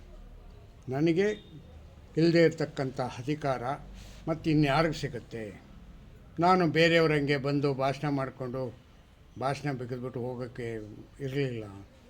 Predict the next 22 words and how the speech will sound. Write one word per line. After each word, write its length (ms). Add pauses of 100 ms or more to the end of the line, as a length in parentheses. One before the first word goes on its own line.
(640)
ತಳಮಟ್ಟದಿಂದ, 840 (680)
ಸಣ್ಣ 240
ಕೆಲಸದಿಂದ 580
ಹಿಡಿದು 420
ದೊಡ್ಡ 180
ಕೆಲಸದವರೆಗೂ 800
ನಾನು 340
ನಿಮ್ಮ 280
ಜೊತೆ 380 (440)
ಒಡನಾಡಿಯಾಗಿದ್ದೆ" 920 (840)
ಅನ್-, 180 (300)
ಅಂತ 220
ಹೇಳಿ 560
ಎ 160
ಐ 40
ಸಿ 280
ಸಿ 80
ಅಧ್ಯಕ್ಷರಿಗೆ, 760 (760)
ಮಲ್ಲಿಕಾರ್ಜುನ್ 560
ಖರ್ಗೆಗೆ 600 (720)
ಹೇಳಿದ್ದಾರೆ 480
ಅಂತ 200